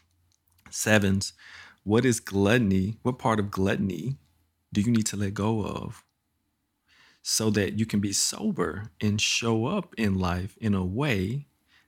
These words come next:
that is not based on stimulation, right?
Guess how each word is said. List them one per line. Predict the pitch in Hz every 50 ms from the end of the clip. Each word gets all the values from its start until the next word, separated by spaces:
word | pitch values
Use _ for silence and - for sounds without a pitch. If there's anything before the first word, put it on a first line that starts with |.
| _ -
that | - 101 98 98
is | 98 92 - 98
not | 110 120 - - 104 110
based | 117 123 143 151 151 - - -
on | 95 90 92 98
stimulation, | - - - 92 98 104 120 123 - - - 165 - - - - - 113 - _ _ _ _ _ _ _ _ _ _ _ _ _ _ _ _ _ _ _ _ -
right? | - 98 104 131 - - -